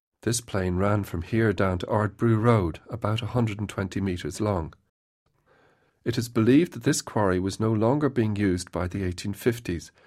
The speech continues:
even though the wagons still ran on some parts of the metals till the end of the nineteenth century. The metals were still important in the eighteen eighties,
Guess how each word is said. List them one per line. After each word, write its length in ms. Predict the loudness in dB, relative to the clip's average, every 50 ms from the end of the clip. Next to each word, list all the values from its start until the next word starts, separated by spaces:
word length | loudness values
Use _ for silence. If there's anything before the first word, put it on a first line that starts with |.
| _ _ _ _
even 280 | 0 0 2 2 0 2
though 200 | 2 4 4 4
the 80 | 2
wagons 420 | 2 2 2 2 2 2 0 0 -2
still 300 | -2 0 2 2 2 2
ran 300 | 2 0 0 -2 -2 -2
on 120 | -2 -4 -4
some 280 | 0 2 4 4 4
parts 380 | 2 0 -2 -2 -2 -2 -6 -10
of 80 | -8 -6
the 80 | -4
metals 460 | -4 -2 -4 -2 -2 -4 -4 -4 -6 -12 -18 -20 -18 _
till 120 | -4 -2 0
the 160 | 0 0 0
end 140 | 0 -2 -4
of 140 | -6 -4
the 80 | -4 -2
nineteenth 420 | 0 0 0 -2 -2 -4 -4 -4
century. 560 | -6 -4 -2 0 0 0 0 -2 -2 -4 -4 -6 -14 _ _ _ _ _ _ _ _ _ _ _ _ _ _ _ _ _ _ _ _ _ _ _
The 80 | -4 0
metals 420 | 2 2 2 2 0 -2 0 0
were 80 | 0 0
still 280 | 0 0 0 0 0 2
important 600 | 0 0 0 2 2 2 2 2 -2 -6 -6 -4
in 60 | -4
the 120 | -2 -2
eighteen 360 | -2 -2 -2 -4 -4 -6 -2 0
eighties, 500 | 0 0 2 0 0 -2 -2 -4 -8